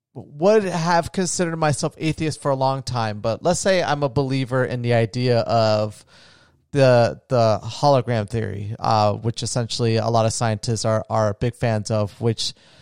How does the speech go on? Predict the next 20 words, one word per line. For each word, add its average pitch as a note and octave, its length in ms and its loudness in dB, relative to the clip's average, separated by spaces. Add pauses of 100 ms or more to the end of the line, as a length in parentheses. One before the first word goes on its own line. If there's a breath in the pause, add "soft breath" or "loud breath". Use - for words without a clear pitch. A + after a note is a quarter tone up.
(320 soft breath)
essentially B2+ 540 0
is A2+ 120 0
this B2 140 -2
idea A#2+ 280 2
that A2+ 220 2
we B2 340 2
are A#2+ 220 2
living A#2 360 0
in, A2+ 200 -4
in A#2 160 -4
a G#2+ 200 0
simulated B2 640 0
universe. G#2 520 -4
Essentially, G#2 440 -4
this G2+ 180 -4
has G#2+ 160 -6
been A2 360 -2
created A2 640 -6
by G#2 260 0
some, A2+ 540 -2